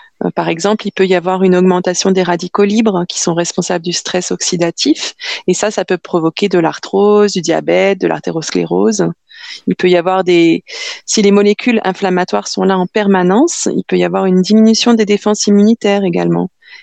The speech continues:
Et donc, ça peut créer des maladies inflammatoires ou, euh, ou des,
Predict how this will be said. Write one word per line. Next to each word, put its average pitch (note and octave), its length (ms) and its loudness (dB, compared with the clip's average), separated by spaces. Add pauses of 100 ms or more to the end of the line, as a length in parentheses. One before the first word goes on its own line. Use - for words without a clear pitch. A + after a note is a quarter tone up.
(120)
Et F3 80 0
donc, F#3 220 0
ça E3+ 160 -4
peut - 180 -4
créer F#3 300 0
des F#3 120 2
maladies E3+ 400 0
inflammatoires F3 880 -2
ou, F#2 300 -2
euh, F3 100 -2 (460)
ou F3 120 0
des, D#3+ 640 2